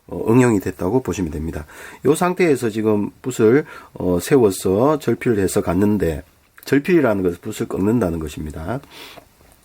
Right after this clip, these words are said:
세우고 난 다음에 붓의 허리를 꺾어준다고 보시면 됩니다. 허리를 꺾어주면은 붓끝이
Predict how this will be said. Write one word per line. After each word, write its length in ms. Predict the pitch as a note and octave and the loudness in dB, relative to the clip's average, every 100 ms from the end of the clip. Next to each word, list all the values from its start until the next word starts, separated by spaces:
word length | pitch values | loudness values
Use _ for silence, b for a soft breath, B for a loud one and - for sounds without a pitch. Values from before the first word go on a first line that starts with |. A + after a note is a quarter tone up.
| - B B B | -16 B B B
세우고 300 | - F3+ C#3+ | -2 2 2
난 180 | A2 G2+ | 2 0
다음에 600 | G#2 G#2 G2 G2+ C3 D#3 | 0 0 0 0 0 0
붓의 380 | D3+ A2 A#2+ A#2 | -2 -4 0 0
허리를 580 | - D3+ B2 G2+ C3 C#3+ | 4 6 6 6 4 2
꺾어준다고 960 | - E3 - G2 F2 E2+ D#2+ D#2+ G#2 C#3+ | 0 0 2 0 0 -2 -2 -2 2 2
보시면 300 | A#2 F2+ D#2+ | 2 -4 -6
됩니다. 180 | D#2 F#2 | -8 0
허리를 260 | D#3 C#3+ A2+ | 4 6 4
꺾어주면은 920 | C#3 - G#2 G2+ G2+ G2 G#2 D#3 F3+ B B - | 2 2 0 0 -2 -2 0 -2 -2 B B -16
붓끝이 540 | G#2 G#2+ - B2+ | -6 -4 4 4